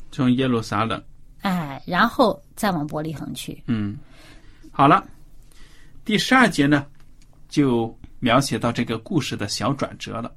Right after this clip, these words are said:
Speaker 1: 博士因为在梦中被主指示不要回去见希律，就从别的路回本地去了。
Speaker 2: 嗯。
Speaker 1: 原来这个博士呢，他们晚上睡觉的时候，上帝已经指示了，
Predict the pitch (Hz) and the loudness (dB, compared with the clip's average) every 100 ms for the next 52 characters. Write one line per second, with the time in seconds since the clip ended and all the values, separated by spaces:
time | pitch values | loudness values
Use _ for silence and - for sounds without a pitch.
0 | - - - - - - 131 208 - 180 | -18 -20 -20 -20 -16 2 4 4 2 2
1 | 208 202 185 165 190 226 160 156 170 247 | 2 2 4 2 4 4 4 2 0 0
2 | 156 127 165 - 95 - 123 104 - 196 | 0 0 -2 -2 -8 -4 -6 -6 -2 2
3 | 254 170 - 117 151 120 143 - - 123 | 4 2 0 -2 -2 -2 -2 -4 -2 0
4 | 123 110 - - 147 - 110 107 110 165 | 0 -2 -6 -2 -2 0 -6 -4 -2 0
5 | 156 127 101 - - - 107 107 90 98 | 0 -2 -4 -6 -18 -6 -6 -4 -8 -8
6 | 98 - - - - - - 220 226 202 | -10 -10 -12 -14 -20 -20 -4 4 4 4
7 | 180 170 - - - - - 110 117 113 | 0 -6 -10 -16 -20 -18 -6 -2 -2 -2
8 | 127 110 101 101 113 - 104 - - - | -2 -4 -6 -4 -4 -4 -4 -6 -16 -20
9 | - - - 110 117 113 107 98 - 117 | -20 -20 -6 -4 -2 -2 -4 -6 -6 -6
10 | - 127 151 127 107 - 104 - 139 113 | -2 -2 0 -2 -2 -6 -8 -4 -2 -2
11 | 113 98 120 120 78 - 110 95 | -4 -2 -2 -2 -8 -8 -6 -8